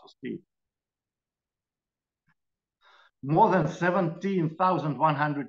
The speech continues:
victims and witnesses have been interviewed during investigation of the criminal case of genocide since its inception. Four hundred and eighty-three inspections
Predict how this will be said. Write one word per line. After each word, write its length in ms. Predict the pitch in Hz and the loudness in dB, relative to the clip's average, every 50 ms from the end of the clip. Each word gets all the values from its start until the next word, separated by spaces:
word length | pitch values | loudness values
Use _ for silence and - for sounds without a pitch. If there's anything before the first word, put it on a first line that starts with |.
| - - | -8 -8
victims 520 | - 165 160 - 143 127 123 131 - - _ | -8 -8 -8 -8 -10 -8 -8 -10 -12 -8 _
and 300 | - 156 170 170 131 120 | 0 0 2 0 0 0
witnesses 500 | 131 151 156 147 139 - - 156 147 - - - | -2 -2 -2 -4 -8 -8 -8 -10 -10 -6 -2 0
have 200 | 147 143 143 143 | 0 0 0 0
been 200 | 151 151 143 151 | 0 0 2 0
interviewed 600 | 160 - - 135 120 107 120 131 135 139 131 117 - _ _ - | -2 -4 -4 -8 -10 -8 -6 -6 -6 -6 -8 -10 -14 _ _ -2
during 400 | 135 151 160 160 160 160 160 160 | 0 2 2 2 2 2 2 2
investigation 840 | 156 147 131 139 135 - - - 113 104 131 139 131 - - - 110 - - | 0 0 -2 -4 -8 -8 -10 -14 -8 -6 -4 -4 -4 -6 -10 -16 -16 -14 -12
of 140 | 123 123 - - | -12 -12 -12 -14
the 80 | - - | -18 -14
criminal 480 | - 143 139 131 127 120 117 117 - _ - | -10 -8 -8 -6 -6 -8 -10 -10 -12 _ -14
case 260 | 120 120 - - - - | -14 -14 -14 -14 -16 -18
of 140 | 117 - | -14 -10
genocide 560 | - 143 127 120 117 120 - 127 117 113 - - - _ | -8 -6 -6 -6 -6 -8 -8 -8 -6 -8 -8 -12 -18 _
since 340 | - - 139 131 123 - | -14 -12 -10 -10 -10 -10
its 420 | 139 147 147 135 123 - - - _ - | -8 -8 -6 -6 -8 -10 -14 -20 _ -14
inception. 600 | 127 120 - - 135 123 - - - - 156 160 _ _ _ _ _ _ _ _ _ _ _ _ _ _ _ _ _ _ _ _ _ _ _ _ _ _ _ _ _ _ _ _ _ _ _ - - - - - _ _ _ - | -14 -12 -8 -8 -8 -8 -8 -12 -14 -18 -20 -20 _ _ _ _ _ _ _ _ _ _ _ _ _ _ _ _ _ _ _ _ _ _ _ _ _ _ _ _ _ _ _ _ _ _ _ -20 -20 -20 -20 -20 _ _ _ 0
Four 140 | - 190 190 | 2 4 4
hundred 420 | - 190 190 180 156 160 160 147 | 6 4 4 4 4 4 2 2
and 160 | 151 151 147 | 2 0 0
eighty-three 640 | 170 180 175 165 170 160 160 - - 151 180 180 175 | 2 0 0 0 -2 -4 -4 -4 -4 -2 0 0 0
inspections 640 | 165 - - - - 170 170 165 - 156 151 123 | -2 -4 -8 -8 -6 -6 -6 -6 -6 -6 -8 -8